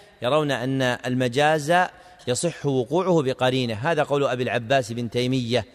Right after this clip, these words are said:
وهو الذي صرح به في التحفة العراقية، وصرح به في رسالة مفردة نقل عنها جمال الدين القاسمي في كتابه محاسن التأويل، وهو تفسيره. فالذي يظهر أن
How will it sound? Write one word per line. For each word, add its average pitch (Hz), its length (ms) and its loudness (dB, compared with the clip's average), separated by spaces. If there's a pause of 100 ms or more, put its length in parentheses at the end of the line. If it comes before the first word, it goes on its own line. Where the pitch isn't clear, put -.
(280)
وهو 120 140 2
الذي 135 260 0
صرح 123 440 -2
به 127 300 0
في 120 220 -4
التحفة 123 400 -2
العراقية، 143 720 2 (400)
وصرح 131 520 0
به 160 280 2
في 139 100 -2
رسالة 139 460 2
مفردة 131 680 2 (360)
نقل 139 280 2
عنها 143 580 2 (460)
جمال 139 260 2
الدين 139 260 -2
القاسمي 147 560 0
في 127 100 -4
كتابه 151 520 2 (320)
محاسن 131 440 -2
التأويل، 123 540 0 (260)
وهو 127 180 2
تفسيره. 123 580 0 (680)
فالذي 135 380 0
يظهر 135 440 2
أن 127 320 0